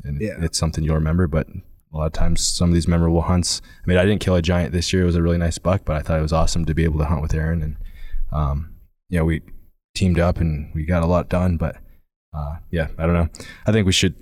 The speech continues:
Speaker 1: there's so much division. Why, why add it into something that you love, hunting?
Speaker 2: Yeah.
Speaker 1: So.
Speaker 2: Well, and again, like, I'm not gonna mention names, but when you profess that you hate the internet, but you can't get off of it 'cause you're on there talking shit about
Speaker 1: <laughs>
Speaker 2: everybody.
Speaker 1: Yeah.
Speaker 2: Like, I got a message,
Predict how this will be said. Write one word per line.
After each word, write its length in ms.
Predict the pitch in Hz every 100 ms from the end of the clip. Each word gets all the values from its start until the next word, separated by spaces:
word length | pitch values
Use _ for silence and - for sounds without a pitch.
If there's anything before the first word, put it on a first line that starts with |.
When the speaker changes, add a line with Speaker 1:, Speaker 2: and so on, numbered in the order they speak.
| - _
Speaker 1:
there's 200 | - 107
so 120 | - 101
much 160 | 87
division. 380 | - 87 90 87
Why, 180 | 87 85 -
why 240 | - 87 85
add 180 | 85 82
it 140 | 71
into 260 | 80 - 78
something 340 | - 80 80
that 100 | 78 78
you 80 | 80
love, 220 | 82 80
hunting? 280 | - 85 82
Speaker 2:
Yeah. 200 | 92 82
Speaker 1:
So. 220 | - - - - - -
Speaker 2:
Well, 260 | 165 160
and 120 | 151
again, 400 | 143 127 139 143 123
like, 220 | 110 110
I'm 120 | 120
not 120 | 123
gonna 160 | 104 101
mention 500 | 104 104 - 92 90 - -
names, 440 | 101 104 104 95 -
but 300 | 98 90 92 - _ _ _ _ _ _
when 140 | 117 107
you 120 | 117
profess 560 | - 110 92 117 107 -
that 120 | 107
you 160 | 98 95
hate 220 | 101 107
the 160 | 95 101
internet, 360 | 110 101 107
but 120 | 107 92
you 100 | 95
can't 280 | - 104 101
get 100 | 92
off 260 | 101 95
of 80 | 92
it 80 | 92
'cause 200 | - 92
you're 100 | 98
on 80 | 95
there 120 | 98 85
talking 340 | 98 95 82
shit 240 | - -
about 260 | - 90 90
Speaker 1:
<laughs> 80 | 90
Speaker 2:
everybody. 380 | 90 82 92 92
Speaker 1:
Yeah. 120 | 92
Speaker 2:
Like, 260 | 92 95
I 100 | 117
got 160 | 123 123
a 40 |
message, 600 | 107 117 - 113 95 -